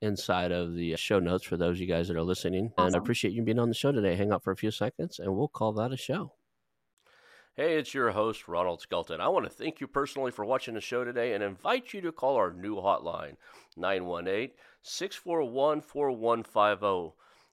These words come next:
Speaker 1: That's nine one eight, six four one, four one five oh. Call us and tell us about our show, ask questions, uh, suggest a guest, or even tell me about a business you have for sale, and we'll reach back out to you.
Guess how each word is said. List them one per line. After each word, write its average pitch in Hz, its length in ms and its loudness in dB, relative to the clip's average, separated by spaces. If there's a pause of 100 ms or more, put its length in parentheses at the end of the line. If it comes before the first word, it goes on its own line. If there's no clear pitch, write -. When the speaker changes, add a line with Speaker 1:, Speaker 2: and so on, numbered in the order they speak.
Speaker 1:
That's 101 260 0
nine 110 300 4
one 110 160 2
eight, 104 300 0 (100)
six - 360 -10
four 107 260 -4
one, 113 480 0
four 120 300 -4
one 107 280 0
five 101 380 0
oh. 92 320 0 (320)
Call 180 240 4
us 190 160 -8
and 135 100 -8
tell 147 220 0
us 147 120 -6
about 123 280 0
our 110 100 2
show, 82 480 -2
ask 85 320 -2
questions, 92 720 -6 (400)
uh, 87 180 -2
suggest 147 580 -2
a 147 40 -12
guest, 131 540 -4
or 95 120 -6
even 113 440 -6 (320)
tell 135 120 -2
me 180 120 2
about 175 220 0
a 160 40 2
business 135 460 -6
you 92 80 -6
have 90 180 0
for 85 140 -12
sale, 98 320 -2
and 87 100 -4
we'll 85 140 -4
reach 90 240 -8
back 85 240 -2
out 95 180 0
to - 140 -18
you. - 200 -16